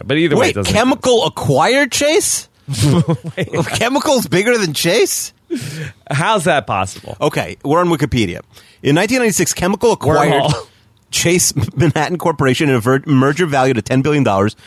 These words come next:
Speaker 2: to create the largest financial institution in the U S. Although Chemical was the acquiring company and the nominal survivor,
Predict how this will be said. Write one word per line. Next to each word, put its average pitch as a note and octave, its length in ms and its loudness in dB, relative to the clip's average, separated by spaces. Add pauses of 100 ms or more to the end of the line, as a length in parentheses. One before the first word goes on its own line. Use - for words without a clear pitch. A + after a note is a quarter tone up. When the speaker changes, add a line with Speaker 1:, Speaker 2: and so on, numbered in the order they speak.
(300)
Speaker 2:
to - 80 -14
create D#3 360 0
the D3 60 2
largest C3 420 0
financial C#3+ 360 0
institution B2 440 0
in - 40 4
the A#2 60 2
U G2+ 160 2
S. F2+ 200 -2
Although B2+ 300 2
Chemical G3 420 0
was C3+ 140 2
the A#2+ 80 2
acquiring G3 420 0
company G#2 400 -2
and A#2+ 180 0
the A2+ 60 4
nominal B2 420 2
survivor, F#2+ 600 -2